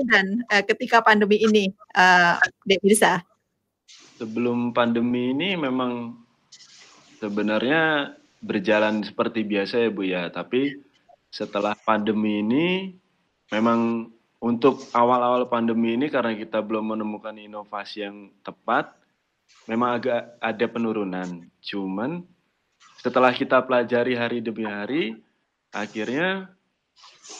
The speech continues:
Speaker 2: kita dapat inovasi, mereka-mereka yang mau berbelanja daging, kita permudah dengan belanja online, Bu.
Speaker 1: Oh,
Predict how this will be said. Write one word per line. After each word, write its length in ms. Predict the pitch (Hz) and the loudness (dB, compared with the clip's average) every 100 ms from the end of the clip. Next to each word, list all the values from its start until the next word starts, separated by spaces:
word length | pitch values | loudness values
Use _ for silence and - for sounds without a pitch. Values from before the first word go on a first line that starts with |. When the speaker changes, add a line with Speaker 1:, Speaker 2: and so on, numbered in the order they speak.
| - _ _ | -20 _ _
Speaker 2:
kita 300 | - 113 147 | -10 -2 0
dapat 300 | 139 120 117 117 | 2 0 -2 -4
inovasi, 920 | 110 107 107 110 156 160 160 156 - - - | -4 -4 -4 -4 -2 -2 -2 -4 -10 -20 -20
mereka-mereka 760 | - 113 117 127 123 120 117 151 | -8 -4 -4 -2 -4 -4 -4 -4
yang 80 | 151 | -2
mau 120 | 139 | -4
berbelanja 580 | 120 120 113 113 107 110 | -4 -4 0 0 0 -2
daging, 540 | 104 101 101 156 190 185 | -2 -4 -2 -4 -4 -10
kita 260 | 127 117 | -6 -2
permudah 520 | 113 120 117 110 131 160 | -2 -2 -2 -2 -2 -2
dengan 480 | 123 120 151 190 185 _ _ _ _ _ | -2 -2 -4 -6 -14 _ _ _ _ _
belanja 320 | 107 110 113 | -6 -2 0
online, 380 | 123 151 165 151 143 | 0 -2 -2 -2 -2
Bu. 140 | |
Speaker 1:
Oh, 100 | 131 | -4